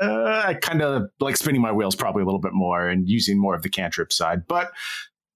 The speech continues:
I, I think I'd, like, maybe consider a second Finale of Promise in that slot as opposed to the Ox. But there's really not much else I would change. And the core is set at this point. You have your twelve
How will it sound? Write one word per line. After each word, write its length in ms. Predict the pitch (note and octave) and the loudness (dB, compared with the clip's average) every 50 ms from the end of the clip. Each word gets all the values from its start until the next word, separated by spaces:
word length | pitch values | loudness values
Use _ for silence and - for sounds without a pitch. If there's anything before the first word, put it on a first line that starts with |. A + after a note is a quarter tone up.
| _ _ _ - | _ _ _ -6
I, 100 | A2+ A2 - - - | -6 -6 -6 -6 -6
I 140 | B2 C#3 D3 | -2 -2 0
think 180 | - - C3+ D3 | 0 0 -2 0
I'd, 140 | C3 C3 A#2+ | 0 0 0
like, 200 | A#2 G2+ - - _ _ _ - | 0 -4 -6 -10 _ _ _ 0
maybe 320 | A2+ A2 A2+ A#2 A2+ A2+ | 0 2 2 4 2 2
consider 320 | A2 A#2 G#2+ F#2+ G#2+ G2 G2+ | 2 0 0 0 2 2 2
a 40 | F2+ | 2
second 260 | - - G#2 - G#2 G2 | 2 0 0 -2 -2 -2
Finale 420 | - F#2 E2+ D#2+ F#2 G#2 A2 A2 | 0 0 0 0 2 2 2 2
of 100 | G#2 G2 | 0 0
Promise 580 | - A#2 A#2+ B2 C3+ C#3 C#3 - - - - - - | -2 0 0 2 2 2 0 0 -2 -2 -4 -2 0
in 140 | A#2+ C3 C3+ | 2 2 2
that 180 | C3+ C3+ B2+ | 2 0 -2
slot 400 | - - C#3 C3+ C#3 D3 D3+ - - _ _ | -2 0 0 0 0 0 -2 -4 -10 _ _
as 140 | - G#2+ G2 | -2 0 0
opposed 340 | G#2 G2 A2 A2+ A2 G#2 - | 0 0 0 0 0 0 0
to 60 | A2+ | 0
the 100 | G2+ G2+ | 0 2
Ox. 220 | G2 B2 C3+ - - | 0 0 0 0 -2
But 140 | E3+ E3+ | -2 -2
there's 180 | - F3+ C#3+ - | -2 -2 0 2
really 220 | G3 G#3+ G3+ F#3+ | 2 4 4 4
not 200 | F3 E3 D#3+ F3 | 2 2 2 2
much 140 | E3 D#3 - | 0 0 0
else 160 | D#3+ D3 - | 0 0 0
I 40 | D3 | 0
would 100 | C3 A#2+ - | 0 0 0
change. 280 | D3+ F3 F#3 D#3+ C#3+ | 0 2 2 2 2
And 220 | C#3+ C3 B2+ B2 B2 - | 2 2 2 0 0 -4
the 140 | G2 C#3+ C3+ | -6 -4 -2
core 320 | - - G#3 C#4 C#4+ G3 | 0 2 2 2 2 2
is 120 | A2 - - | 2 2 2
set 220 | - C#3+ C#3+ - | 2 2 0 0
at 80 | - - | 0 -2
this 160 | A3 G3+ - | -2 -2 -2
point. 240 | - - G2+ G#2 - - | -2 -2 -4 -4 0 0
You 100 | A#2 G#2+ | 0 2
have 320 | G#2 A#2+ C#3 C3+ A#2 G#2 | 2 0 0 0 0 2
your 340 | A2+ A2+ G#2+ G2+ G2 G2 G2 - - - - - _ - | 2 2 4 2 2 0 -2 -6 -10 -10 -12 -12 _ -2
twelve 640 | - - D3+ D3 C#3+ C3+ A#2+ A2+ G#2+ G2 F#2+ - | 0 2 2 4 4 4 2 2 2 2 0 -2